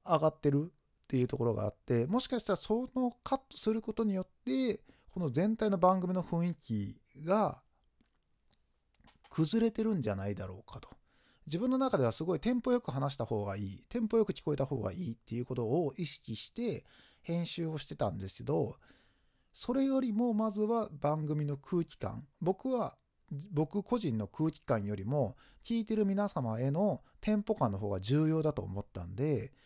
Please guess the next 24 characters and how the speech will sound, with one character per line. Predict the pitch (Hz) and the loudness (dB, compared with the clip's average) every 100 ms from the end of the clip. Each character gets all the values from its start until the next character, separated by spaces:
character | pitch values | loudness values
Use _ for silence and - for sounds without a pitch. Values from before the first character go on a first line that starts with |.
| _ - | _ -4
テ | 214 214 | 0 2
ン | 180 | 2
ポ | 113 | 0
を | 120 | 0
意 | |
識 | - - 110 | -2 -6 -8
し | - | -4
て | 208 160 113 - _ _ _ _ | -2 -2 -4 -14 _ _ _ _
編 | 143 139 | 0 2
集 | - 127 | 2 0
を | 110 | -2
実 | 107 - | -2 -4
は | 123 | -2
第 | 131 123 | 2 2
一 | 101 - | 0 -6
回 | 104 | -4
の | 95 | -4
方 | 92 - | -8 -12
と | - | -12
か、 | 110 107 | -12 -6
第 | 127 120 107 | -2 0 0
二、 | 123 101 | -2 -2
三、 | 127 113 | -4 -4
四、 | 101 - 110 104 | -6 -6 -6 -8